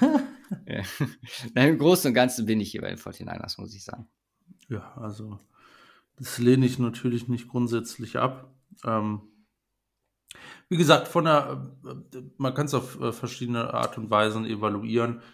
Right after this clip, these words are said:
Speaker 2: Äh, wenn man nur davon ausgeht, ist man, ist man besser geworden oder schlechter, äh, im Vergleich zum Vorjahr, ist da, glaub ich, gar kein riesiger Unterschied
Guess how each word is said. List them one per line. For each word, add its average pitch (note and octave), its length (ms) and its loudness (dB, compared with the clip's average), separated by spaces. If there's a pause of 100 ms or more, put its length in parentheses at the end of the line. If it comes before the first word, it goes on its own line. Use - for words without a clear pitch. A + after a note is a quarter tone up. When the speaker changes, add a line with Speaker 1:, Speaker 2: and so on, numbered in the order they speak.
(180)
Speaker 2:
Äh, A2 180 -2
wenn A2+ 100 0
man A2+ 160 2
nur A#2 140 2
davon A#2+ 280 2
ausgeht, A#2+ 440 -2
ist B2 160 -8
man, A2+ 240 -2
ist A2+ 180 -12
man A2 220 -4
besser C3 320 0
geworden A#2+ 520 2
oder A2 260 -2
schlechter, C#3+ 680 -2 (300)
äh, A#2+ 120 -4
im A#2+ 140 -4
Vergleich A#2 440 -2
zum - 180 -8
Vorjahr, C3+ 720 2 (200)
ist C#3 220 -2
da, C3 80 6
glaub B2+ 260 6
ich, B2+ 140 -2
gar C#3 180 4
kein C3 200 2
riesiger C#3 560 2
Unterschied E3+ 720 -2